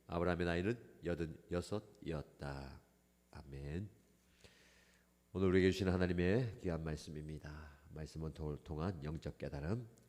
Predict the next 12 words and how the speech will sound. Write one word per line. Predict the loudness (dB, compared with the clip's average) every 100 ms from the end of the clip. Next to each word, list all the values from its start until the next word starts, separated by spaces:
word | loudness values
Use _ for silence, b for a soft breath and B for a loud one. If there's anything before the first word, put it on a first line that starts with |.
| -10
은혜, | -6 -6 -10 -16 b b b b -14
그리고 | -10 -2 -2 -2 -6 -6
깨뜨림의 | -6 0 2 2 0 -2 -4
은혜가 | -2 -2 -4 -10
있기를 | -18 -10 -4 -4
축복합니다. | -6 -10 -10 -10 -12 -12 -12 -12 -16 -20 _ _ _ _ B B B B B B
어제 | 4 8 8 8
우리가 | 6 4 4 4 2 -6 -14 -20 _ _ _
십오 | -2 4 6
장에서 | 6 2 0 0 -4 -4 -18 -20 _ b b b b b
하나님은 | 2 6 6 4 0
아브라함에게 | 0 4 4 2 -2 -2 -4 -4